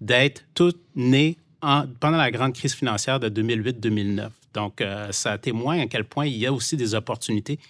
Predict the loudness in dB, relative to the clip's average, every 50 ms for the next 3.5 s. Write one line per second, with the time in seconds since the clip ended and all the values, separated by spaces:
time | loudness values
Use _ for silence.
0 | _ _ _ -2 0 2 2 2 2 0 0 -2 -4 -4 -4 -6 -6 -4 -2 -2
1 | -2 0 -2 -4 -8 -8 -10 -8 -6 -6 -6 -6 -4 -4 -4 -2 -2 -4 -4 -4
2 | -4 -4 -6 -4 -4 -4 -4 -4 -4 -6 -6 -6 -4 -2 -2 -2 -2 -2 -2 -2
3 | -2 -2 -2 -4 -6 -6 -6 -8 -10